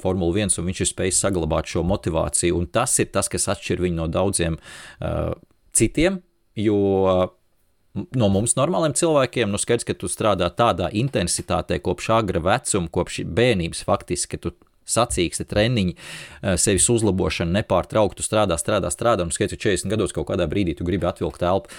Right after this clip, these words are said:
Tas, ka viņš ir spējis saglabāt šo motivācijas līmeni, cīnīties ar jauniem,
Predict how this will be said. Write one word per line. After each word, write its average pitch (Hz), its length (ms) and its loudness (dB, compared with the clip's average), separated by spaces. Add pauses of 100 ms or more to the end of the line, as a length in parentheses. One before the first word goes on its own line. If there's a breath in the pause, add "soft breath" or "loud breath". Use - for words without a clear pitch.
(120 loud breath)
Tas, 113 160 0
ka 104 100 0
viņš 101 180 0
ir - 80 0
spējis 110 460 2
saglabāt 87 560 0
šo 104 340 2
motivācijas 92 720 0
līmeni, 107 480 2
cīnīties 101 640 0
ar 110 280 2 (400 loud breath)
jauniem, 104 800 2